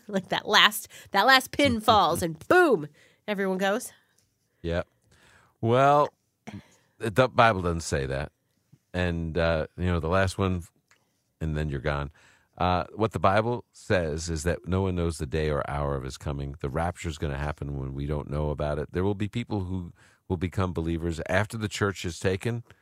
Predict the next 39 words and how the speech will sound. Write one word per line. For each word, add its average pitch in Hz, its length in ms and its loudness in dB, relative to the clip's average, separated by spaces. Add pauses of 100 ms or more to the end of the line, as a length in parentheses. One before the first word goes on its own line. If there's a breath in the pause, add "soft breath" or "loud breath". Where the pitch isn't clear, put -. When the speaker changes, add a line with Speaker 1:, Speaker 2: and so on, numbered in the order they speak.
(260 soft breath)
Speaker 2:
They'll 85 120 0
be 80 160 -4 (320)
in 80 140 -2
the 71 80 -4
tribulation 80 640 -4
period. 92 360 -2
There'll 71 140 -4
be 69 140 -10
people 82 420 -4
afterwards 85 420 -6
who 76 100 -10
will 64 120 -8
come 71 220 -10
to - 100 -12
faith. 90 380 -4 (300 soft breath)
There 67 100 -8
will 67 60 -6
be 65 180 -8
other 73 180 -4
people 80 280 -10
saved. 71 320 -4 (280 soft breath)
But 135 160 -2 (520)
l-, 110 280 -12
l-, - 100 -8
what 196 160 0
if 262 80 -4
someone, 117 500 0 (720)
about 127 280 2
this 107 180 -4
question, 76 640 -6 (1600)
what 175 140 4
if 226 60 -4
someone 120 380 2
comes 123 340 0
to 117 100 0
know 104 140 2
the 95 100 0
Lord 92 220 0
Jesus 90 440 -4